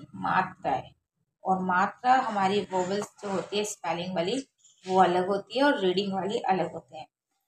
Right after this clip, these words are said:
तो सबसे पहले हमारा आ की बात करते हैं।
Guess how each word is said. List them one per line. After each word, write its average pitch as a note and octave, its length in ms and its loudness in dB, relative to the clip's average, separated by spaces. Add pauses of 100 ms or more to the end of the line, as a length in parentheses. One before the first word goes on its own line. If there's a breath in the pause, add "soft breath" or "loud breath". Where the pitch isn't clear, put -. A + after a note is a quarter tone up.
(180)
तो F#3 40 -12
सबसे F#3+ 280 -4
पहले A#3+ 260 6
हमारा A#3 320 4
आ G#3 300 4
की A#3 160 -10
बात G#3+ 300 -4
करते G3+ 280 -6
हैं। G#3+ 260 -4